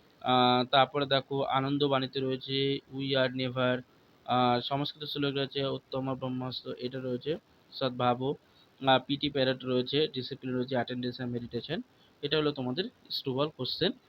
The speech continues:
যেটা তোমাদের স্টুবল বইতেই সব কিছু দেওয়া রয়েছে, তোমাকে সুন্দর করে প্র্যাকটিস করতে হবে। আহ, ড্রয়িংটা নিয়ে বলে দিই, স্ট্যান্ডার্ড ওয়ানে ড্রয়িং কি এসেছিল দেখো,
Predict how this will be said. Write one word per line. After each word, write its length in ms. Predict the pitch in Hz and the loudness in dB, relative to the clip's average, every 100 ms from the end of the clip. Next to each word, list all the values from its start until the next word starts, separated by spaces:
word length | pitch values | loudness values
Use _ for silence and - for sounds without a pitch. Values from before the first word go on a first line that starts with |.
| _ _ | _ _
যেটা 140 | 151 151 | 0 2
তোমাদের 320 | 143 143 139 | 0 -2 -4
স্টুবল 300 | - 143 143 | -6 -6 -6
বইতেই 360 | 131 123 123 143 | -2 -2 -2 -6
সব 180 | - 123 | -6 -8
কিছু 160 | 127 139 | -10 -10
দেওয়া 240 | 123 120 | -4 -2
রয়েছে, 280 | 139 120 185 | 0 -2 -2
তোমাকে 340 | 294 139 131 123 - _ _ _ - | -6 -8 -8 -12 -14 _ _ _ -10
সুন্দর 240 | 135 123 | -6 -4
করে 160 | 127 180 - _ _ | -2 -4 -6 _ _
প্র্যাকটিস 360 | 147 147 143 - | -6 -4 -6 -6
করতে 340 | 117 - 117 | -8 -6 -8
হবে। 180 | 110 110 - - | -6 -10 -14 -4
আহ, 260 | 127 123 | 0 0
ড্রয়িংটা 520 | 120 127 147 170 185 196 | -2 2 6 6 4 0
নিয়ে 140 | 185 | 0
বলে 140 | 175 | 0
দিই, 160 | 170 170 | 0 -2
স্ট্যান্ডার্ড 300 | - 156 160 | -2 -2 0
ওয়ানে 180 | 160 160 | 0 0
ড্রয়িং 300 | 143 139 151 | 2 2 0
কি 140 | 151 143 | 0 0
এসেছিল 400 | 147 143 131 131 | 0 -4 -4 0
দেখো, 420 | 127 120 127 | 0 0 -2